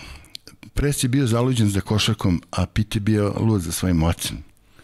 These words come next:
Tako da jednostavno na-, na-, nasledio to i nastavio i tu počinje ta priča koja je zanimljiva, u kom smislu, zato što treba vidjeti kako je on kako je on stasavao. Ono što je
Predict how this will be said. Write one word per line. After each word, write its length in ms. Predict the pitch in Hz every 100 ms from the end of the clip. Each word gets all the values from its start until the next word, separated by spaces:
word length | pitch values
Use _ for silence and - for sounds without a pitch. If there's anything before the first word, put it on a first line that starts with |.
| - - -
Tako 260 | 143 151 202
da 80 | 170
jednostavno 540 | 156 143 147 131 113 - - - -
na-, 260 | - 117 113
na-, 180 | 113 117
nasledio 640 | 120 120 - 123 131 123
to 160 | 101 131
i 80 | 101
nastavio 560 | 101 110 156 156 147
i 300 | 131 139 147 135 - - - - - -
tu 140 | 135
počinje 360 | 127 147 160 135
ta 180 | 151
priča 340 | 135 160 151 127
koja 200 | - 143
je 60 |
zanimljiva, 460 | 135 135 143 156 151
u 60 | 127
kom 180 | 151
smislu, 300 | 143 151 139
zato 180 | 139 135
što 280 | - 147 131 - - - -
treba 200 | - 202
vidjeti 320 | 190 156 - 113 -
kako 380 | - 156 - 147
je 60 | 139
on 300 | 147 139 117 - _ _ _ _ _ - -
kako 220 | - 110
je 40 | 131
on 60 |
stasavao. 560 | 127 117 - 110 113 107
Ono 240 | 82 127 160
što 180 | -
je 100 | 131